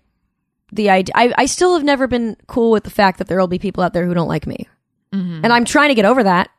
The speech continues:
Speaker 1: Um, but that goes with, like, relinquishing control. It's a, it's a work in progress.
Speaker 2: Yeah. Um, so given that you are,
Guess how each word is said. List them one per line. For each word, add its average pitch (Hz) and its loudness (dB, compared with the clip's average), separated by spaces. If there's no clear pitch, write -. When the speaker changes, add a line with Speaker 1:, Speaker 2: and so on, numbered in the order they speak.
Speaker 1:
Um, 180 2
but 254 0
that 226 2
goes 214 0
with, 196 -10
like, 180 -4
relinquishing 180 -8
control. 262 -4
It's 466 0
a, 523 -2
it's - -2
a 440 0
work 466 2
in 440 -4
progress. 427 -6
Speaker 2:
Yeah. 165 -4
Um, 214 2
so 262 2
given 269 -4
that 262 -2
you 208 0
are, 185 2